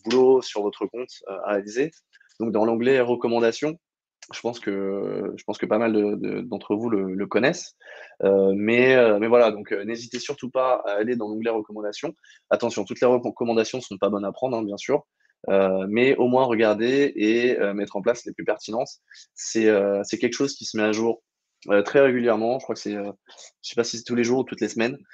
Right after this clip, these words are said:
Donc, euh, n'hésitez pas à y aller souvent. Euh, ça peut vous donner, ça peut vous donner des idées, euh, d'optimisation et puis, euh,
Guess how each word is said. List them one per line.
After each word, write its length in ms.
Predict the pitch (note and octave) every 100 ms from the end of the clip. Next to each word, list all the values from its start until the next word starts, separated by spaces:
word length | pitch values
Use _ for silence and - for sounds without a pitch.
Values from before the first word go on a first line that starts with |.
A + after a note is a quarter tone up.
| - -
Donc, 340 | G#2 A2 G#2+ A2+
euh, 340 | G2+ G2+ G2
n'hésitez 280 | A2 A2+ B2
pas 100 | C3+
à 20 |
y 60 | C3
aller 120 | A2+
souvent. 640 | A2+ - A#2+ C3 D3 D3+ G2+
Euh, 260 | G#2 G2+ G2+
ça 160 | -
peut 100 | F#2+
vous 140 | A2 A2+
donner, 320 | A2 A#2 - -
ça 160 | A2
peut 100 | A#2
vous 140 | A2+ G#2+
donner 260 | A#2+ B2+
des 220 | A2 G2+
idées, 280 | G#2+ A#2 B2 _ - - -
euh, 140 | F#2
d'optimisation 920 | G2+ A#2 - B2 A2 G2+ - B2+ D3 B2
et 160 | G#2 F#2+
puis, 400 | - - G#2+ G#2
euh, 880 | G2 G2 G2+ G#2 F#2 F2+ - -